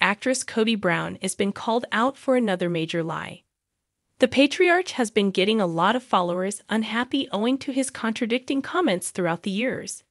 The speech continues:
The first part of Look Back and Talk Back also indicates that even the ex-wives were aware of his unreliable comments. Recently,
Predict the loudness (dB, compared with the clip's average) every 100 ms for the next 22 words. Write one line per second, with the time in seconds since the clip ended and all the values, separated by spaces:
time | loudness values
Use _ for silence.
0 | _ _ -2 0 6 4 4 0 2 2
1 | 4 0 4 4 4 0 -4 -2 0 0
2 | -2 2 2 2 0 0 2 2 0 2
3 | -2 0 -2 -2 -8 -16 -20 -4 2 2
4 | 6 6 8 6 6 4 4 2 4 4
5 | 0 2 2 4 4 4 2 -4 -2 -4
6 | 0 2 6 4 6 4 2 0 -2 0
7 | 0 -4 -12 -16 _ _ _ _ _ 4
8 | 6 6 2 0 -4